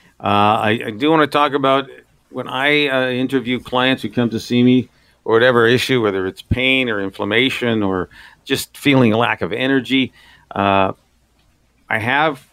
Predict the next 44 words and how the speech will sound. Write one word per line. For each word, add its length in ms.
the 140
opportunity 880
mostly 360
to 100
test 440
their 120
nutritional 600
status. 680
And 180
what, 240
and 160
we 160
do 280
this 420
by 200
using 380
a 40
little 220
device 440
that 100
shines 320
a 20
beam 220
of 60
light 240
that 100
changes 420
frequency, 560
changes 400
color. 380
It 160
takes, 420
uh, 140
thirty 260
seconds, 460
costs 260
less 200
than 120
twenty 260
dollars. 420
And 180
with 240
that 300
device, 560